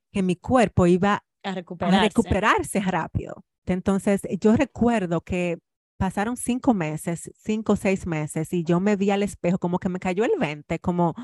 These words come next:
Speaker 1: como que yo no me, yo estaba tan enfocada en los niños, ¿verdad? En
Speaker 2: Tan
Speaker 1: cuidar de ellos,
Speaker 2: ocupada.
Speaker 1: tan ocupada con los dos, eh, volviéndome loca, que como que yo me tomé un momento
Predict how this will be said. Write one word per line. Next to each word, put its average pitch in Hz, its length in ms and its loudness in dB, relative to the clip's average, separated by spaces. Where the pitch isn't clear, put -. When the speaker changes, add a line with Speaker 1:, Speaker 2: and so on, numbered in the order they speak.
Speaker 1:
como 220 320 2
que 220 200 2
yo 220 120 4
no 269 80 0
me, 294 160 2
yo 214 80 4
estaba 262 200 0
tan 214 160 -2
enfocada 233 360 -2
en 214 80 -4
los 214 120 -2
niños, 156 280 -4
¿verdad? 165 360 -6
En 185 100 -6
Speaker 2:
Tan 185 100 -2
Speaker 1:
cuidar 202 340 6
de 214 240 6
ellos, 180 180 2
Speaker 2:
ocupada. - 20 -6
Speaker 1:
tan 185 140 0
ocupada 180 680 0
con 170 200 -2
los 170 140 0
dos, 185 440 4
eh, 180 160 -2
volviéndome 180 540 0
loca, 180 480 -6
que 220 340 -2
como 220 280 0
que - 320 0
yo 233 160 2
me 254 140 0
tomé 233 320 0
un 311 80 -2
momento 196 680 -2